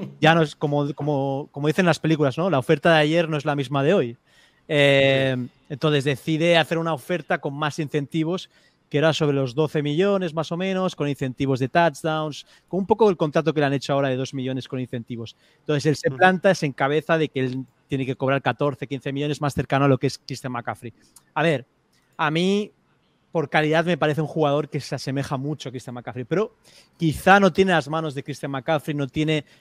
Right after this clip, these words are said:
Speaker 1: el poder de recepción que tiene Christian McCaffrey en muchas jugadas. Eh, también cabe decir que ha tenido dos lesiones graves con, con, con Giants y los Giants también tienen que cubrirse las espaldas como franquicia.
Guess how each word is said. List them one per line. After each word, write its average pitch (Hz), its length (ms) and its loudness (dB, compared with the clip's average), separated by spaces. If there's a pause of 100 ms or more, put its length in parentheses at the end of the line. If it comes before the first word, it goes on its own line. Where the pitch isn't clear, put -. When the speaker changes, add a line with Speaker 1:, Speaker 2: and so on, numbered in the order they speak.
Speaker 1:
el 139 140 -4
poder 147 240 0
de 156 80 0
recepción 147 480 -6
que 147 100 -4
tiene 139 180 -4
Christian 135 260 -6
McCaffrey 139 360 -2
en 135 60 -2
muchas 131 280 -6
jugadas. 127 460 -8 (640)
Eh, 156 460 6 (280)
también 160 300 4
cabe 180 160 6
decir 151 220 0
que 147 280 0 (280)
ha 151 100 2
tenido 156 180 -2
dos 139 100 -2
lesiones 147 320 -2
graves 147 300 0
con, 135 540 -6
con, 123 340 -8
con 139 240 -4
Giants 160 500 4
y 143 120 -4
los 131 140 -4
Giants 135 200 -2
también 131 240 -6
tienen 147 240 -8
que 147 140 -6
cubrirse 127 320 -10
las 113 80 -10
espaldas 147 380 -4
como 131 200 -6
franquicia. 131 540 -2